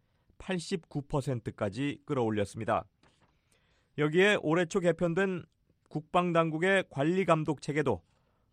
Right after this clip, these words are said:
미군 유해의 신원 확인 속도를 높이는 데 기여했습니다. 앞서 미 국방부는 지난 일월 미군 전쟁포로 실종자 확인 합동사령부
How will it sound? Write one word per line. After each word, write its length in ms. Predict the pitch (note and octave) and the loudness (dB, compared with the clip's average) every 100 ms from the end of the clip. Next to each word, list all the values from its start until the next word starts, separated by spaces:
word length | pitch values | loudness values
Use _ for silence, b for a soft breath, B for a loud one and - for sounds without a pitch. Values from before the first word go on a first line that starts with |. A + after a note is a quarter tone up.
| - | -8
미군 420 | B2+ B2+ E3+ F3 | -2 0 0 0
유해의 520 | D#3 D3+ D3+ E3+ E3+ - | -2 0 2 2 0 -6
신원 380 | - F#3 F#3 | -8 -2 -2
확인 240 | D#3+ D#3+ D3 | -2 -2 -4
속도를 400 | B2 - E3+ E3 | -6 -6 -2 0
높이는 440 | C#3+ - C3 A2+ | -2 -2 -4 -2
데 120 | G2+ | -2
기여했습니다. 760 | F#2 G#2+ G#2 G2+ - A2 G2 C#2 - _ _ _ _ _ _ _ _ _ _ | -4 -4 -4 -4 -6 -6 -4 -6 -10 _ _ _ _ _ _ _ _ _ _
앞서 240 | C3 B2 G3 | -4 0 2
미 140 | F#3+ | 2
국방부는 720 | - D#3+ - E3 E3 E3+ F#2 - _ _ _ | -2 -4 -2 0 0 0 -2 -10 _ _ _
지난 240 | - E3 E3 | 0 2 4
일월 260 | E3+ G2 E2+ _ _ _ _ | 4 2 -2 _ _ _ _
미군 480 | C3+ C#3 D#3 F3 E3+ - | -4 -2 0 -2 -4 -4
전쟁포로 680 | B2+ C#3+ D3 D#3 D3+ D#3+ F#3 | -2 0 2 0 0 0 0
실종자 640 | F#3+ E3 F3 E3 F3 F3 - | -2 -2 -2 0 2 2 0
확인 400 | - F3+ F3+ F3+ - | -8 -8 -6 -6 -6
합동사령부 1040 | D#3+ - - E3 D3 C3 B2 A#2+ D#3 D3 | -14 -8 -4 -2 0 0 0 0 0 -2